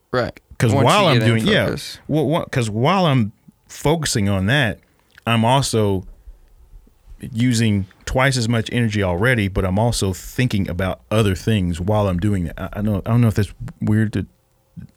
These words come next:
Speaker 2: describe that or not, 'cause I know you can just sit down and kinda, like, concentrate on one thing and
Speaker 1: Oh,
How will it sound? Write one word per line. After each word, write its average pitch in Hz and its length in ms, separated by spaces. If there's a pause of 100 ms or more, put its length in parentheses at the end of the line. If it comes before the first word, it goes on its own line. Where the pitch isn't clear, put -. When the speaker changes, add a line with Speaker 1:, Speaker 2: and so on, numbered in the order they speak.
(180)
Speaker 2:
describe 104 520
that 113 140
or 110 60
not, 117 320
'cause 127 100
I 135 40
know 143 100
you 131 180
can 131 120
just 92 220
sit 101 160
down 98 220
and 92 100
kinda, 95 180
like, 85 200
concentrate 95 440
on 92 140
one 92 140
thing 87 200
and 85 100
Speaker 1:
Oh, - 20